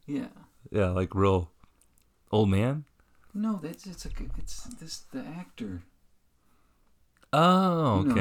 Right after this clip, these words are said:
Speaker 1: him.
Speaker 2: I didn't realize he, okay.
Speaker 1: I didn't either.
Speaker 2: I don't have H B O Max.
Speaker 1: Until this
Speaker 2: I
Speaker 1: show.
Speaker 2: probably do have an account
Speaker 1: Yeah.
Speaker 2: <laughs> number. <laughs>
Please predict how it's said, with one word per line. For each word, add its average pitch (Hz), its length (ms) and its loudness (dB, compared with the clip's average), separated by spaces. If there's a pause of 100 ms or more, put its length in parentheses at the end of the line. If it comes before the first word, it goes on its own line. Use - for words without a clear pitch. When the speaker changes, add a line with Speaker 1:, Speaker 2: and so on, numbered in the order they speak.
Speaker 1:
him. 104 320 -2
Speaker 2:
I - 80 -6
didn't 123 160 -4
realize 117 320 -2
he, 107 280 -2 (540)
okay. 113 300 -4 (400)
Speaker 1:
I - 80 0
didn't 160 200 -2
either. 170 260 -2 (100)
Speaker 2:
I 110 40 4
don't 110 140 8
have 95 100 6
H 80 180 2
B 90 100 2
O 85 100 4
Max. 80 400 0
Speaker 1:
Until 123 220 -2
this 113 240 -4
Speaker 2:
I 123 40 4
Speaker 1:
show. 127 80 4
Speaker 2:
probably 104 280 2
do 95 220 0
have 82 140 -2
an 85 180 -2
account 92 480 -2 (200)
Speaker 1:
Yeah. 131 260 -10 (140)
Speaker 2:
<laughs> - 160 2
number. 92 460 0
<laughs> - 160 2